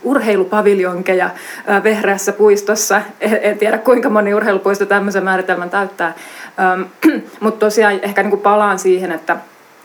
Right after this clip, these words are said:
kun, kun sillä, niinku, stadikan ympäristölläkin, niinku, että sillä on se, niinku, tietty konsepti ollut, niin että, et onko sitä sit syytä lähteä tälleen yhden rakennuksen kautta muuttamaan, vai et olisiko se pitänyt sit tehdä ehkä vähän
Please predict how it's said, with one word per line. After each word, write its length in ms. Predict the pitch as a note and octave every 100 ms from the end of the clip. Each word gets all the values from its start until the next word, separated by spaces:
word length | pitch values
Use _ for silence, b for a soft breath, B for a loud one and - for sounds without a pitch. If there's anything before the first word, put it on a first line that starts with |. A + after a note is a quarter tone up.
| - -
kun, 360 | G#3+ A3+ G#3 - -
kun 180 | G3
sillä, 240 | G3 F#3+ E3+
niinku, 200 | D#3+ D#3+
stadikan 480 | - E3 E3 E3+ D#3+
ympäristölläkin, 680 | D#3+ E3 - - - F3+
niinku, 160 | E3+ F3
että 100 | F3
sillä 200 | F3 F3
on 120 | F3
se, 100 | F3
niinku, 280 | E3 E3 E3
tietty 380 | - F#3+ F#3 F#3
konsepti 480 | F3 E3+ E3+ - -
ollut, 480 | F#3 F#3+ F3 E3+ B B B
niin 180 | F3 E3+
että, 260 | E3+ E3
et 200 | D#3 D3+
onko 200 | D#3 E3+
sitä 220 | - E3
sit 160 | D#3+ E3
syytä 320 | - F3 F3
lähteä 300 | D#3+ - D#3+
tälleen 400 | D#3 D#3+ D#3+ E3
yhden 560 | F3+ G3+ G3 F3 B2 -
rakennuksen 680 | - - E3 E3 - - D#3+
kautta 460 | - C#3+ D3+ - - - -
muuttamaan, 600 | F3 E3+ - D#3 D#3 D#3
vai 120 | E3
et 100 | -
olisiko 240 | E3 -
se 160 | E3 - - -
pitänyt 300 | D3+ E3 F#3
sit 140 | -
tehdä 240 | E3+ D#3+ D#3
ehkä 160 | F3+
vähän 240 | E3 E3